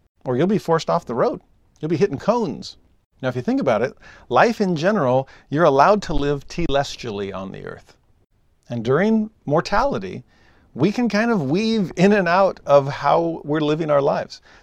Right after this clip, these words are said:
Days that we're telestial, and days that we're celestial, and days that we're somewhere in between. But when Christ returns and the millennium begins, guess what? We've had to merge into the middle.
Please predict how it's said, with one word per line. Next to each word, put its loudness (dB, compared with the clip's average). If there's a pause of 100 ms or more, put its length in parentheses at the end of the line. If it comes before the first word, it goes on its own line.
(120)
Days 2
that -4
we're -2
telestial, -2
and -4
days 2
that -4
we're 0
celestial, -2
and -4
days -4
that -8
we're -6
somewhere -8
in -10
between. -14 (580)
But -4
when -4
Christ 0
returns -2
and -2
the -2
millennium -4
begins, -6
guess -6
what? -2 (480)
We've 2
had 4
to 0
merge 2
into 0
the -4
middle. -2